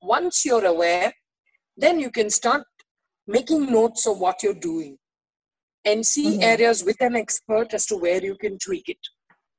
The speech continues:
Speaker 1: So we need to generate happiness chemicals. And when you generate that, you have what we call relaxation. You have mood stabilization. You also have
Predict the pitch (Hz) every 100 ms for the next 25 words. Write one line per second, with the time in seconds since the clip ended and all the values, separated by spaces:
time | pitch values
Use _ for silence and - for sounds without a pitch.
0 | _ _ _ _ _ - 240 233 247 349
1 | - 370 - 190 226 247 277 214 185 214
2 | 214 220 - 170 165 160 254 392 _ _
3 | _ _ - 208 214 240 254 196 190 240
4 | 302 349 _ 208 190 - _ _ _ _
5 | - 208 226 208 220 226 220 214 202 185
6 | 185 185 - 190 180 - 170 160 _ _
7 | _ _ 220 214 202 214 233 226 - 208
8 | 190 190 175 170 170 - 165 156 - _
9 | _ _ _ 208 - 359 233 240 311 269
10 | 220